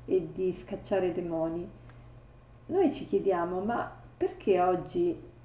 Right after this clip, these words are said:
mm, gli apostoli, cioè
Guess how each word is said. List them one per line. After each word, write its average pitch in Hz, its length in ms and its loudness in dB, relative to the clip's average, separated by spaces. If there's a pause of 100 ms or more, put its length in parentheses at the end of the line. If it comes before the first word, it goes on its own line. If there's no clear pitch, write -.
(220)
mm, - 560 -8
gli 196 180 6
apostoli, 190 1200 2
cioè 180 460 0